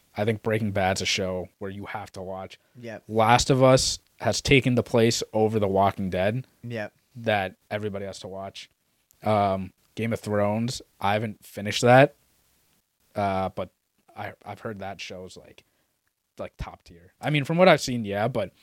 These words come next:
Speaker 1: people are claiming that The Last of Us is the best show, like, of all time.
Speaker 2: Mm, little cap, but
Speaker 1: Like,
Speaker 2: <laughs> I mean, say,
Speaker 1: it
Speaker 2: look, I say right now, that's cap. Give it time.
Speaker 1: Yeah.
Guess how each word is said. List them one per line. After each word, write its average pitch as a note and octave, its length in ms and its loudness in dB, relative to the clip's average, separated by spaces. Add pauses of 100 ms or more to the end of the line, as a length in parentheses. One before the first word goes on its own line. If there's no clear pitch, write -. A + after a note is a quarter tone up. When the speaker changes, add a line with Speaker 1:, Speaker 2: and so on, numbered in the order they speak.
(360)
Speaker 1:
people C3 220 6
are D#3 40 8
claiming C#3 340 2
that B2 140 6
The G2 60 -6
Last G2 340 0
of C#3 100 2
Us D3+ 200 6
is A#2+ 200 -2
the G#2+ 60 -2
best G#2 220 2
show, G#2 400 -2 (360)
like, G2 120 -4
of G2 140 -4
all F2 120 -2
time. D#2+ 260 -8 (460)
Speaker 2:
Mm, B2 200 -18
little G#2+ 240 -16
cap, - 260 -20 (140)
but - 140 -12
Speaker 1:
Like, A2 300 0 (160)
Speaker 2:
<laughs> - 140 -10
I D#3+ 80 -2
mean, D3+ 180 0 (200)
say, A3 160 4 (100)
Speaker 1:
it A3+ 60 8
Speaker 2:
look, E3 160 6 (200)
I F3+ 40 0
say F#3 280 0
right F3+ 260 6
now, E3+ 520 6
that's G#2 220 -2
cap. F2 300 -2 (140)
Give F3+ 220 4
it E3+ 120 0
time. C#3 420 -2
Speaker 1:
Yeah. G2+ 320 6